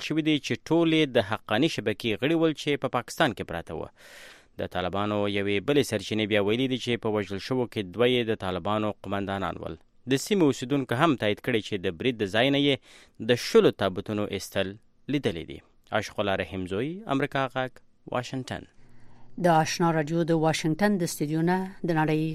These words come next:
Speaker 2: خبرونه اورئ. د امریکا په مشرۍ د سوریې دیموکراتیکو قواو نن د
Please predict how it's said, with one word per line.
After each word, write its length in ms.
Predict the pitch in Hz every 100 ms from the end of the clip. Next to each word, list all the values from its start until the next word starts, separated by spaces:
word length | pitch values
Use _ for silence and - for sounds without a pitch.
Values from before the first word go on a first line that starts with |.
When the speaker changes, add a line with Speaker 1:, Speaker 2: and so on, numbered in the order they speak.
| -
Speaker 2:
خبرونه 380 | 160 151 147 147
اورئ. 220 | 131 - - - - - - - - - -
د 20 | 190
امریکا 400 | 196 208 208 254
په 60 | 254
مشرۍ 340 | 208 190 240
د 120 | 208 196 -
سوریې 340 | 185 180 208
دیموکراتیکو 600 | 185 170 175 170 214 202
قواو 400 | - 165 175 190
نن 160 | 190
د 100 | 170